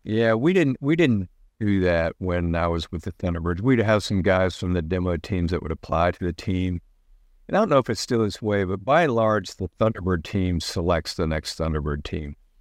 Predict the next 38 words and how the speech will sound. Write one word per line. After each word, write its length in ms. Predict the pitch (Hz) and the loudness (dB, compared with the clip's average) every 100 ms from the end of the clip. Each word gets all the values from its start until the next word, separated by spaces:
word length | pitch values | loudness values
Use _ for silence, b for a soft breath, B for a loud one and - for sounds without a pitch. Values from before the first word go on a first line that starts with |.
| - - | -20 -4
Yeah, 260 | 139 143 139 | 0 4 4
it 60 | |
has 180 | 127 127 | 2 0
to 80 | - | 0
go 240 | 104 104 98 | 0 2 2
up 160 | 95 | 0
through 200 | - 98 | -2 0
all 200 | 92 92 | 2 2
the 300 | 90 90 82 - | 0 -4 -6 -8
general 500 | - 98 90 92 90 | -2 0 0 0 -2
approvals 520 | 87 - 92 87 82 | -4 -2 -2 -2 -2
and 80 | 92 | -2
all 160 | 87 87 | 0 0
that, 200 | 85 - | -2 -4
but 120 | 92 - _ - | -8 -10 _ -4
I 60 | |
never 200 | 131 117 | 0 0
saw 260 | 104 107 101 | 0 2 2
them 220 | 98 92 - | 0 -4 -4
override 800 | 104 95 92 80 85 85 85 80 - _ - | -4 -2 0 2 4 4 2 -2 -10 _ -6
the 100 | 95 | -4
decision 520 | 82 - 98 85 80 | -4 -2 0 2 2
you 100 | 82 | 2
would 100 | 80 | 2
make 260 | 80 80 82 | 2 0 -2
at 80 | 101 | -6
the 80 | - | -6
team 300 | - 87 85 | -4 0 0
level. 400 | 73 73 71 69 _ _ _ _ _ _ _ _ | -2 -4 -6 -10 _ _ _ _ _ _ _ _
But 300 | 107 101 95 - _ _ _ _ | -2 0 0 -4 _ _ _ _
we, 160 | 127 139 139 | 2 2 2
we 220 | 123 139 | 2 2
wouldn't 300 | 123 104 92 _ _ _ _ | 4 2 -2 _ _ _ _
take 280 | 113 92 - | -2 -2 -2
'em 180 | 92 85 | -4 -2
because, 520 | 92 - 98 90 - - | -2 -2 -2 -2 -6 -4
and, 200 | 110 113 | -2 -2
and 180 | 123 | 0